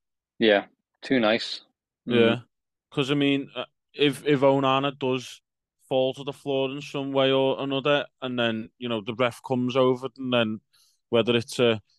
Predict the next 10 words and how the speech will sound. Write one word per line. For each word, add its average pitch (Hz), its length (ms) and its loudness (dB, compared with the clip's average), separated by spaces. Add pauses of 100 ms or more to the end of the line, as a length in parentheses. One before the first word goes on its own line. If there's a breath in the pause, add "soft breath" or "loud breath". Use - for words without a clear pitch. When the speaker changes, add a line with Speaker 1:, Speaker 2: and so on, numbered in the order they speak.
(100)
Speaker 2:
he, 127 140 -2
he 127 160 -4
calls 120 520 4
it 135 200 -2
and 120 200 -2
we 120 100 0
get 117 200 0
the 131 100 -8
penalty, 135 600 -6
or, 107 420 0